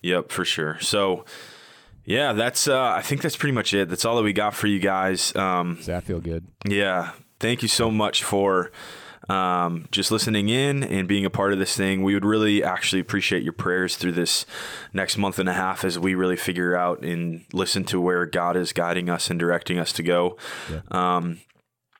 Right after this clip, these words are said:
Speaker 1: we'd also ask that, um, if you have any questions, comments, concerns, sh-, reach out to us via email, the awakened project dot U S at gmail dot com, or on Facebook, um, or Instagram. We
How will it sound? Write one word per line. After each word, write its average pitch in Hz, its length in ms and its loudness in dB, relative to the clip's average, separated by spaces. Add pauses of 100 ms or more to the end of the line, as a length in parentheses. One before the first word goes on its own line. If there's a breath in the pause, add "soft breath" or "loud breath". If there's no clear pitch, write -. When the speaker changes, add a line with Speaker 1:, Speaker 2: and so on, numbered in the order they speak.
(120)
Speaker 1:
we'd 101 180 2
also 104 320 2
ask 87 320 0
that, 90 320 0
um, 85 340 -2
if - 180 -4
you 104 460 2 (460 loud breath)
have 101 220 -2
any 104 200 2
questions, 107 640 0
comments, 104 420 0
concerns, 101 760 0
sh-, - 280 0
reach 98 240 0
out 98 180 2
to 107 160 0
us 92 140 0
via 92 200 2
email, 104 360 2
the 95 120 2
awakened 92 360 2
project 90 480 0
dot 85 200 -2
U 95 220 4
S 90 180 -2
at 87 120 0
gmail 92 360 0
dot 87 200 0
com, 104 380 0 (460 loud breath)
or 101 280 2
on 92 160 0
Facebook, 110 680 0 (480 loud breath)
um, 90 440 2
or 113 200 4
Instagram. 95 960 0
We 90 400 2